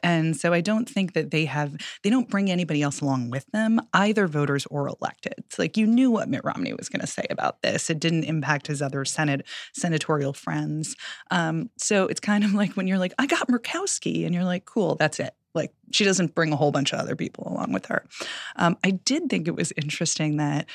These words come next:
you know, obviously Kevin McCarthy is like, has decided to kneel at the golden toilet of Trump w-, long ago. Um, but he also had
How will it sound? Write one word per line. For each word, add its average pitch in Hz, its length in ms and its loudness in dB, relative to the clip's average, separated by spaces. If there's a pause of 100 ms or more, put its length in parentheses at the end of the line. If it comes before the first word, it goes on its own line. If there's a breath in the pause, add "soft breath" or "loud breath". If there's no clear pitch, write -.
(240 loud breath)
you 175 80 2
know, 80 140 0 (100)
obviously 185 400 2
Kevin 135 240 0
McCarthy - 720 -2
is - 240 -2
like, - 400 -4
has 151 340 0
decided 131 600 -4
to 143 120 -2
kneel 139 400 0
at 143 140 -4
the 151 80 0
golden - 320 0
toilet 90 280 0
of - 80 -6
Trump - 280 -4
w-, 85 200 -2
long 139 220 2
ago. - 540 2 (320 loud breath)
Um, 170 260 2 (100)
but 156 280 0
he - 320 -4
also 233 280 0
had 156 300 2